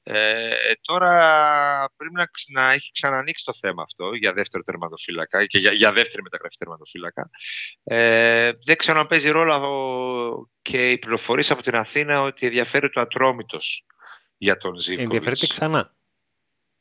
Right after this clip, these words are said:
Speaker 1: Ναι,
Speaker 2: Γιατί
Speaker 1: ξανά.
Speaker 2: θυμίζω ότι τον, τον Ιανουάριο συζητήθηκε ένα τέτοιο ενδεχόμενο. Το παοκ ήταν αρνητικός γιατί δεν ήθελε να μείνει με, με έναν τερματοφύλακα που, ε,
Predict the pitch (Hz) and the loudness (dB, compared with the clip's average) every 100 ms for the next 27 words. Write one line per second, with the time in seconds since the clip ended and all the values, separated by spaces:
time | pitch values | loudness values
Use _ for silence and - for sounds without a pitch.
0 | _ 101 98 82 - 110 104 139 139 131 | _ -4 -2 0 0 2 4 2 0 -2
1 | 127 123 113 110 107 107 - _ _ _ | -4 -4 -4 -4 -8 -14 -20 _ _ _
2 | _ 117 110 101 101 120 160 160 143 143 | _ -2 0 0 2 2 2 -2 -2 -4
3 | - 170 143 117 104 98 - 90 87 87 | 0 0 2 2 0 0 -6 -8 -8 -12
4 | 80 - _ _ _ _ _ _ _ _ | -18 -20 _ _ _ _ _ _ _ _
5 | _ _ _ _ _ _ _ _ _ _ | _ _ _ _ _ _ _ _ _ _
6 | - - 151 - 147 143 127 135 160 151 | -6 4 4 6 6 6 6 0 2 2
7 | 143 160 147 156 147 151 156 156 151 151 | 2 0 2 4 2 2 0 2 4 4
8 | 147 147 143 - _ _ _ - _ 131 | 2 -2 -10 -14 _ _ _ -20 _ 2
9 | 139 143 139 139 127 117 143 139 131 - | 4 4 4 2 2 0 0 2 0 -2
10 | _ _ _ _ _ _ _ _ 135 127 | _ _ _ _ _ _ _ _ -10 -2
11 | 127 123 | 0 0